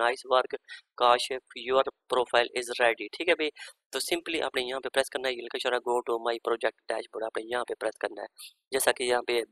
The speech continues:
देख सकते हैं हमारी profile यहाँ पे create हो चुकी है और ये देख सकते हैं हमारी profile यहाँ पे शो भी हो रही है। ठीक है भाई,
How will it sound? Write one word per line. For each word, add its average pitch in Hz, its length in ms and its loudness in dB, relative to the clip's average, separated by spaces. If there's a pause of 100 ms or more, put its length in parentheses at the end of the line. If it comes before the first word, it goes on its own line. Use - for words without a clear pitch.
देख 135 120 6
सकते - 280 -2
हैं 127 80 4
हमारी 123 320 -2
profile 117 460 0
यहाँ 117 220 -4
पे 110 200 -2
create - 320 2
हो 135 100 2
चुकी 127 280 -4
है 123 140 4 (380)
और 131 140 2
ये 127 140 2
देख 135 240 0
सकते - 260 -6
हैं 131 80 0
हमारी 123 300 -4
profile 120 400 0
यहाँ 117 160 0
पे 117 240 -6
शो 123 300 2
भी 113 120 -8
हो 113 140 0
रही 107 160 0
है। 107 60 2
ठीक 165 220 -4
है 165 60 4
भाई, 151 140 -2